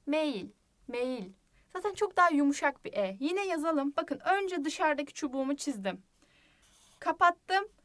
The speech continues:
Yanına diğer çubuğunu da çizdim. Bu kadar. M. Bakın burada bir M var. Hemen yanına E mi eklemiş? M. M. M. Mail. Mail. Mail poneda.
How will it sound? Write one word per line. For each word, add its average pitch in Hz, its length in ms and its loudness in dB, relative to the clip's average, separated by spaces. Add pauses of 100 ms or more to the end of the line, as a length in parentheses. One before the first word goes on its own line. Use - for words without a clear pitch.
(180)
Yanına 339 500 0
diğer 330 280 4
çubuğunu 254 400 -4
da 226 80 -4
çizdim. 330 500 -2 (360)
Bu 320 100 -4
kadar. 208 360 -2 (520)
M. 339 400 4 (680)
Bakın 285 260 0
burada 302 200 0
bir 294 80 0
M 269 320 2
var. 269 240 4 (340)
Hemen 370 280 2
yanına 277 580 2
E 262 240 0
mi 269 100 2
eklemiş? 247 680 -6 (240)
M. 285 580 4 (540)
M. 240 360 -2 (240)
M. 370 340 -2 (220)
Mail. 233 420 -4 (280)
Mail. 262 340 0 (140)
Mail 370 360 -2
poneda. 202 440 -4